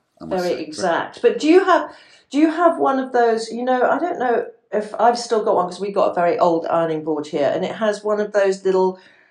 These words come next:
Speaker 2: sleeve, those miniature sleeve ironing boards that pull out from underneath, and you put the sleeve of a shirt in so you don't get a crease. Do you have one of those?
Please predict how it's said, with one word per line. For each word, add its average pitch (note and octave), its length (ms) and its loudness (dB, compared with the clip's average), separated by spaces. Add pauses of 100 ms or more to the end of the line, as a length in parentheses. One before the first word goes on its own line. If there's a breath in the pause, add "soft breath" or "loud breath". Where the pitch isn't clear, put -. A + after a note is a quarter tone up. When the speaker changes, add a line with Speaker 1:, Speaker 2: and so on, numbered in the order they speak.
(120 soft breath)
Speaker 2:
sleeve, A3+ 800 0
those G3+ 220 0
miniature A3 480 -2
sleeve G3+ 580 -4 (140)
ironing D3+ 400 -4
boards C#3+ 320 -2
that - 180 -4
pull G3+ 220 0
out - 200 2
from F#3 120 -6
underneath, F#3 520 -4
and G3 120 -6
you G3 100 -10
put - 180 -4
the F#3+ 60 -6
sleeve A#3 380 -4
of G3 120 -6
a F#3+ 80 -4
shirt G#3 360 0
in D#3+ 120 -10
so - 120 -10
you F#3 120 -2
don't F#3 220 -4
get E3+ 140 -6
a - 40 -10
crease. D3+ 460 -8
Do F3 100 -12
you F3 80 -8
have G3 140 -10
one F3+ 120 -8
of E3+ 100 -10
those? C#3 500 -6